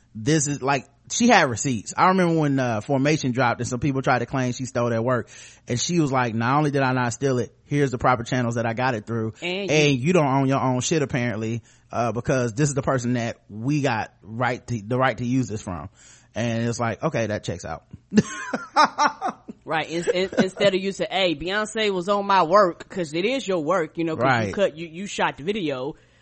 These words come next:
Speaker 2: You ain't say you own it. "Hey, Beyonce was on my work. Come do some work with, for, for me." And you could have a-, actually end up doing self-promotion,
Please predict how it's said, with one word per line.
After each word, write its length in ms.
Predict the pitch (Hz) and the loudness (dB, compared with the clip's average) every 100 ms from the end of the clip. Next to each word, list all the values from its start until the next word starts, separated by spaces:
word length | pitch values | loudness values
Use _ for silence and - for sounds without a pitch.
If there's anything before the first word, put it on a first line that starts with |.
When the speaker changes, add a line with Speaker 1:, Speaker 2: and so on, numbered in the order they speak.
| - | -6
Speaker 2:
You 120 | 175 | -2
ain't 160 | 208 | 0
say 120 | 208 196 | 2 0
you 160 | 190 | 0
own 260 | 147 180 208 | -2 0 0
it. 60 | 156 | 0
"Hey, 160 | 175 | -2
Beyonce 300 | 175 196 208 | 0 -2 -4
was 120 | 175 | -6
on 120 | 175 175 | -6 -4
my 60 | |
work. 200 | 175 170 | -2 -4
Come 160 | 196 185 | -4 -8
do 80 | 196 | -10
some 180 | 180 | -6
work 240 | 170 156 - | -2 -4 -6
with, 140 | 151 - | -10 -4
for, 140 | 170 160 | -4 -4
for 180 | - | -4
me." 320 | 160 196 180 170 - - | -4 -4 -8 -10 -14 -14
And 160 | - 165 | -6 -4
you 120 | 233 | -4
could 140 | 277 214 | -2 0
have 140 | 175 - | 0 -4
a-, 240 | 135 185 - | -10 -8 -2
actually 440 | 233 277 220 185 | -2 -2 -4 -4
end 240 | 180 190 180 | -4 -4 -2
up 180 | 175 - 160 | -2 -4 -10
doing 240 | 190 196 | -4 -4
self-promotion, 960 | 175 202 185 - 175 226 262 - 135 | -4 -2 -2 -2 2 2 2 -2 -6